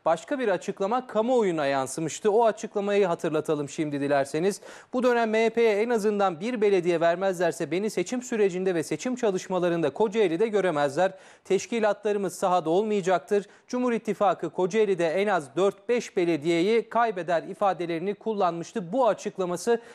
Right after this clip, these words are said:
kamuoyuna yansımıştı Sancaklı'nın. Sancaklı'nın bu sözleri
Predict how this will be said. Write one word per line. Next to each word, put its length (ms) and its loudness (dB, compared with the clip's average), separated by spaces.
kamuoyuna 600 0
yansımıştı 680 -2
Sancaklı'nın. 680 0
Sancaklı'nın 720 -2
bu 100 -4
sözleri 500 2